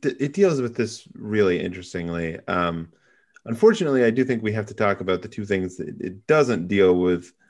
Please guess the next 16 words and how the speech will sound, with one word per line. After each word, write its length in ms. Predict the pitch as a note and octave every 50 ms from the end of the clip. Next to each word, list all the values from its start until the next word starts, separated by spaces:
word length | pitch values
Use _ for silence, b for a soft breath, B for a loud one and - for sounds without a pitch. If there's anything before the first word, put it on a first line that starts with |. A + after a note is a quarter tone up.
| _ _ _ -
well, 540 | F2+ F2 F2 F2 E2+ E2 D#2+ E2 E2 - _ _ _ _ -
uh, 260 | - F2+ F2+ F2 F2
specifically, 1120 | G2 - - - - G#2+ - - - G3+ G#3 E3 C3+ G#2+ F#2 G2+ F#2 F2+ F2+ F2 E2+ F2 - b b b b b b _ -
uh, 340 | - F2+ F#2 F#2 F2+ F2+ - -
any 240 | - F#2 A#2+ A#2+ A#2 A#2
sort 300 | A2+ - A#2 G#2+ G2+ G#2
of 220 | G2 F#2 F2+ -
questions 460 | - - G#2+ G2+ - - F#2 E2+ D#2+
of 140 | F2 D#2+ E2+
race 440 | E2+ F2+ F#2 F#2 F#2 F2+ F2+ - -
or 380 | - F2 F2 E2+ E2 D#2+ D#2+
social 440 | D#2 - - F#2 F2+ F2 - F#2 E2
<laughs> 120 | D#2 E2+ F#2
justice 460 | F2+ - - - - E2+ - - -
whatsoever. 680 | G2+ G2+ G#2+ - - F2 F2+ F#2 F2+ E2 F2 F2 F2
Like, 340 | F2+ F#2+ F2+ F2 F2 -